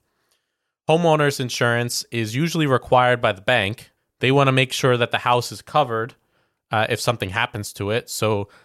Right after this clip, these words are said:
that usually covers, uh, repairs for things like, uh, fires, sometimes floods, uh, theft, damage, somebody getting hurt on your property. Homeowners insurance covers all of that stuff.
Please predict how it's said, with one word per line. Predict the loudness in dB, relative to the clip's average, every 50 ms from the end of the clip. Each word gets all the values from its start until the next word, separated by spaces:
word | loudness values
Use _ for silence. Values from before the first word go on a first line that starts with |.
| _ _
that | -4 -2 -2 -4
usually | -6 -8 -6 -6 -6 -8
covers, | -2 0 0 0 2 0 0 0 0 -2 -6 -10 -14 -16 _ _ _ _ _ _ _
uh, | -6 -4 -2 -2 -4 -4 -6
repairs | -8 -10 -4 0 2 2 4 4 4 2 0 -2 -6 -8
for | -6 -6 -4 -2 -2 0 0 0 -2 -4 -6
things | -6 -8 -6 -6 -8 -6 -6
like, | -4 -4 -4 -6 _ -18 _ -12
uh, | -10 -10 -10 -10
fires, | -4 -2 0 2 2 4 4 4 2 2 2 0 -4 -6 -12 -14 _ _ _ _
sometimes | _ -6 -6 -4 -4 -4 -4 -4 -6 -10
floods, | -4 0 2 2 4 2 2 0 -2 -6 -10 -10 -12 _ _ _ _ _ _ _ _ _
uh, | -6 -6 -4 -6
theft, | -2 -2 0 2 2 0 -2 -6 -14 -20 -20 _ _ _ _ _ _ _ _ _ -2
damage, | 0 0 0 0 0 0 0 -2 -2 -4 -6 -8 -10 -10 -12 -16 _ _ _ _ _ _ _ _ _ _ _ _ _ _ _ _ _ _
somebody | -10 -6 -4 -2 0 0 0
getting | 0 0 -2 -2 -4
hurt | -4 0 0 2 2 0 -2
on | -4 -6
your | -6 -6
property. | -2 2 4 4 4 4 2 -2 0 0 0 0 -2 -4 -8 _ _
Homeowners | -6 -2 0 0 0 -2 -4 -8
insurance | -10 -12 -8 -6 -6 -6 -6 -8
covers | -6 -4 -4 -4 -4 -6 -4
all | -2 -2 -2 -2
of | 0
that | 0 0 0 0 -4
stuff. | -4 0 0 0 0 0 -4